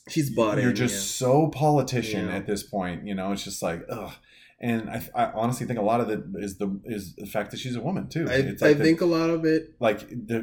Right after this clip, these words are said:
Speaker 2: getting on board with abortion and shit like this, and, and, you know, again, it's like, we don't necessarily have to draw a red line in the sand on this.
Speaker 1: Correct.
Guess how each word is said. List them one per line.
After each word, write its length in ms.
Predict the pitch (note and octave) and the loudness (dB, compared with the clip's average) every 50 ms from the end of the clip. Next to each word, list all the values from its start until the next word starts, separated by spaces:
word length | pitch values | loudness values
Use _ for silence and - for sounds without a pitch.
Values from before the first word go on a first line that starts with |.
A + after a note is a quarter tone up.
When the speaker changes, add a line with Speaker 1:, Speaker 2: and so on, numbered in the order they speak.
| - A2+ | -2 -4
Speaker 2:
getting 220 | - B2+ B2 B2 | -2 -2 0 2
on 140 | A#2+ A#2+ A#2 | 2 2 2
board 260 | G#2 G#2+ A#2 B2+ B2 | 4 2 2 2 2
with 180 | A#2 A2+ A2 A#2 | 0 -2 -2 -4
abortion 500 | G#2+ G#2 G2+ G2+ A2 A#2+ B2 - - C#3 | -6 -4 -2 0 0 0 0 0 -2 -2
and 100 | C3 C3 | 0 0
shit 140 | - D#3 A2+ | 0 0 0
like 100 | C3 C3 | 0 0
this, 220 | C#3 D3 D3+ D3 | 2 2 2 0
and, 160 | - G2+ A#2+ A2+ A#2 C3 B2+ A#2+ - | 0 -4 -4 -4 -2 -2 -2 -2 -2
and, 160 | - C#3 B2 | 0 2 4
you 60 | B2 B2 | 4 4
know, 160 | A#2+ A2+ A2 | 4 4 2
again, 300 | G#2+ G#2 C3+ C3 A#2+ G2+ | 2 2 2 2 2 2
it's 160 | G2 G2 - | 0 0 0
like, 300 | A2 G2 F#2 F2+ - - _ _ _ _ _ _ _ _ _ _ _ _ _ _ _ _ _ _ _ _ _ - | 0 0 0 -2 -6 -12 _ _ _ _ _ _ _ _ _ _ _ _ _ _ _ _ _ _ _ _ _ -4
we 120 | B2+ A#2+ | 0 4
don't 240 | B2+ C3 C#3 C3+ - - - - - - - - | 6 6 4 4 -2 -10 -16 -20 -20 -20 -12 -6
necessarily 800 | C3 B2 A#2+ - - G#2 - - A#2 A2 A2+ A2+ A2+ A2+ A2+ G#2+ | -4 -2 -2 -2 -4 -4 -2 2 2 4 4 4 4 2 2 2
have 240 | G#2 A#2 A2 G2+ - | 4 4 4 4 2
to 80 | A2 | -2
draw 360 | G2+ F#2+ G2+ G#2 G#2 G#2 G2+ G2 | -4 0 4 6 6 8 6 6
a 40 | |
red 220 | F#2 G2+ G#2 G#2 G2+ | 6 4 4 4 4
line 220 | G#2 G2+ G#2 G#2 | 2 0 0 0
in 80 | G2+ G2 | -2 -2
the 60 | F2+ | -4
sand 320 | - - G#2 G2+ G2+ G#2+ A#2 | -4 -4 -2 -2 -2 0 0
on 140 | A#2+ B2 B2+ | 0 0 0
this. 180 | B2+ C3 D3+ | 0 2 4
Speaker 1:
Correct. 440 | E3 D3 C3+ B2 C3 C3 - - | 4 4 4 4 2 -2 -6 -12